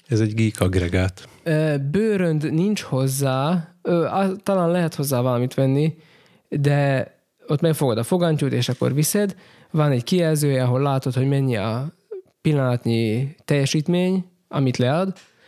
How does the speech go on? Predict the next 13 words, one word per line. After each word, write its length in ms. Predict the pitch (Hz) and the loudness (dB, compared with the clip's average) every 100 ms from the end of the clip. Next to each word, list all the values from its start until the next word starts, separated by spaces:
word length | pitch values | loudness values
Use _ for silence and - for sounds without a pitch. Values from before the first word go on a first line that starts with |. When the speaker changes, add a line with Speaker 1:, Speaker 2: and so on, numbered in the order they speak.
| _ - | _ -4
Speaker 2:
Azt 180 | 147 | -2
is 100 | 160 | 0
láthatod, 400 | 151 135 139 135 | 0 0 0 0
hogy 100 | 135 | 0
mennyi, 260 | 139 139 131 | 0 0 0
amit 200 | 113 113 | -2 -4
fölvesz, 420 | - 131 147 160 | -2 0 0 -2
hogyha 200 | 147 135 | -2 -4
töltöd. 500 | 123 160 160 175 156 | -2 0 0 0 -2
Speaker 1:
Van 160 | 139 135 | -4 -4
hozzá 220 | 110 113 | -4 -4
mobil 340 | 104 131 135 131 | -2 0 0 -2
applikáció. 800 | 120 131 - 113 110 - 113 | -2 -4 -2 -2 -2 -2 -2